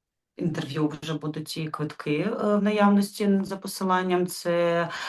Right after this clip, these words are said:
а, Кушери мимоволі. Дуже гучна прем'єра, абсолютно зірковий склад. А, з во-, в-, у-, восени, м, вже втомилася на другу годину, вже за-, восени поїдемо містами України, буде декілька прем'єр в Києві,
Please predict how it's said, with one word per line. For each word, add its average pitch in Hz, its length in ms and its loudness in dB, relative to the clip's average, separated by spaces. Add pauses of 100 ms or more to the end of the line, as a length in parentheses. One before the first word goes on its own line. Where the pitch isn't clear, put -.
(240)
а, 156 240 8
Кушери 240 680 8
мимоволі. 196 1160 4 (340)
Дуже 160 480 0
гучна 147 580 -6
прем'єра, 170 640 2
абсолютно 160 640 -4
зірковий 151 540 -4
склад. 190 540 4 (440)
А, 165 640 8
з 156 300 -6
во-, 170 440 4
в-, 156 140 -4
у-, 202 320 2 (160)
восени, 190 760 6
м, 170 440 -2
вже 147 100 -4
втомилася 135 600 -4
на 147 100 -4
другу 147 260 -4
годину, 160 440 4
вже 160 120 2
за-, 160 220 4 (280)
восени 196 400 6
поїдемо 160 500 0
містами 151 440 0
України, 180 560 4
буде 156 280 -4
декілька 156 460 -2
прем'єр 147 340 -4
в - 160 -16
Києві, 233 360 4